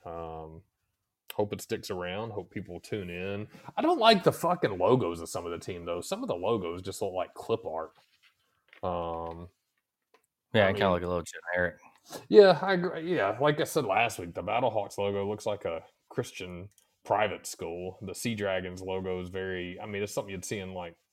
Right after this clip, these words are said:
Speaker 1: Microsoft Word nineteen ninety-eight clip art. Uh, Viper's pretty cool. Defender's not bad.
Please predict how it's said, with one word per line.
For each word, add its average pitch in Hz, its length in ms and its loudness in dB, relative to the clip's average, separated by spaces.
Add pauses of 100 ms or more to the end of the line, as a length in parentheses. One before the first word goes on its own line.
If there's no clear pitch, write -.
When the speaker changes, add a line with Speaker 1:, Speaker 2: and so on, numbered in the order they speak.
(320)
Speaker 1:
Microsoft 104 520 -2
Word 92 460 -2
nineteen 101 360 -12
ninety-eight 92 460 -6
clip - 280 -10
art. 85 240 -14 (600)
Uh, 85 500 -4
Viper's 269 500 -4
pretty 262 320 -8
cool. 196 500 -2
Defender's 175 540 -2
not 175 240 -6
bad. 151 540 -4